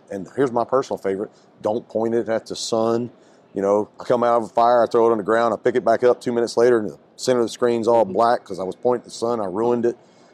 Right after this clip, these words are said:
Speaker 1: All kind of different things that they don't know 'cause no one's ever took the time to share it with them.
Speaker 2: Mm-hmm.
Speaker 1: So let's start with the basics of it, and then we move into size up, fire attack, and search, and how that'll help you. And then we do a whole thing on preventing firefighter disorientation,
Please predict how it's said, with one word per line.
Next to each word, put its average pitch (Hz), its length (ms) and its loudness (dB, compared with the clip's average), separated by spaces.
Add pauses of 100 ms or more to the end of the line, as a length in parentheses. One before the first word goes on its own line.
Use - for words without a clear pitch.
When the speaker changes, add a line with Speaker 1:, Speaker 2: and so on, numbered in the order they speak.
(120)
Speaker 1:
All 156 200 2
kind 185 200 0
of 156 60 2
different 147 260 -6
things 120 300 -4
that 98 160 -6 (320)
they 131 100 0
don't 139 160 0
know 185 220 0
'cause 143 160 -8
no 208 80 0
one's 226 160 0
ever 190 160 0
took - 180 -6
the 139 60 -6
time 135 240 -6
to 113 60 -10
share 165 220 -6
it - 100 -14
with 104 100 -20
them. 123 120 -12
Speaker 2:
Mm-hmm. - 40 -20 (220)
Speaker 1:
So 135 140 0
let's 151 120 2
start 175 320 2
with 127 160 -4
the 135 80 -4
basics 101 480 -4
of 135 140 2
it, 156 140 -2 (120)
and 110 240 -8
then 311 460 0 (280)
we 131 120 -2
move 123 260 0
into 107 520 -4 (600)
size 107 520 -4
up, 67 200 -12 (300)
fire 131 260 -2
attack, 76 440 -12
and 71 100 -20
search, - 560 -2
and - 100 -20
how 165 200 0
that'll 120 280 0
help 127 220 0
you. 71 60 -20
And - 320 -12
then 160 60 2
we 165 80 2
do 160 120 4
a 143 40 2
whole 156 220 2
thing 165 260 -2
on 104 120 -2
preventing 98 400 -6
firefighter 87 540 -8
disorientation, 82 800 -12